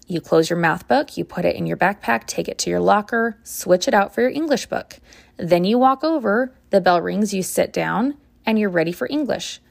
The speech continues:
You learn about English, you talk about English, you open your English book and you're reading English, right? Everything's having to do with English. That's how it is with time blocking. You focus on that one class or that one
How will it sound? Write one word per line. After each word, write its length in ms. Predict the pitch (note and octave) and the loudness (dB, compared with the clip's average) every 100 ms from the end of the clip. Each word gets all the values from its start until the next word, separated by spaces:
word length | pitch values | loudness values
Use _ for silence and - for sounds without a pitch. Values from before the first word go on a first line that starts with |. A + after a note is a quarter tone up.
| _ | _
You 140 | G3 D#3+ | -4 -2
learn 220 | E3+ G#3 | 2 2
about 240 | A#3+ A#3+ | 4 2
English, 380 | B3 B3 C4 B3 | 2 0 0 -2
you 60 | F3 | -8
talk 260 | - F3+ | -4 -2
about 240 | G3 F#3 F#3 | 0 2 2
English, 400 | F#3 F#3 F#3 - | 0 0 0 -4
you 140 | F3+ D3 | -6 -2
open 200 | - F#3 | 0 0
your 120 | G3+ | -2
English 300 | A3 A3+ A3 | -2 -2 -4
book 220 | - A3 | -4 -2
and 140 | A3 G#3 | 0 0
you're 280 | A3 A3 A#3 | 0 -2 -6
reading 300 | - D4 F3+ | -2 0 0
English, 400 | E3 - G3+ - | -6 -10 -10 -8
right? 300 | - F#3 C4 - - - | 0 2 0 -4 -12 0
Everything's 420 | B3+ C#4 C#4 C4+ | 0 0 -2 0
having 220 | G#3+ G#3+ | 2 2
to 80 | G#3+ | 0
do 220 | F3+ F3+ | 0 0
with 260 | F3+ F3 - _ - | 2 0 0 _ -6
English. 500 | F#3 E3+ - - - _ - - _ - | -2 -2 -4 -10 -14 _ -20 -20 _ -4
That's 380 | F#3 A3 - - | 0 2 0 -2
how 220 | A#3 A3+ | 2 2
it 120 | A#3 | 2
is 240 | - F3 F3 | 2 2 0
with 120 | G#3 | -8
time 260 | - D#4+ | -4 -2
blocking. 480 | A3 - - G3+ G#3+ _ _ - - | 0 -2 -8 -14 -14 _ _ -20 -8
You 260 | F3 G#3+ | -4 -2
focus 440 | B3 A#3+ A#3+ B3+ - | 2 2 2 0 -2
on 160 | G3+ F#3 | -2 0
that 180 | F3 - | 0 0
one 320 | F3 F#3 C#4+ | 0 0 0
class 400 | - G3 G#3 - | 0 0 0 -2
or 180 | - F#3 | 0 2
that 240 | D#3 - | 0 -4
one 480 | E3+ F3+ G#3 B3 | -2 0 2 0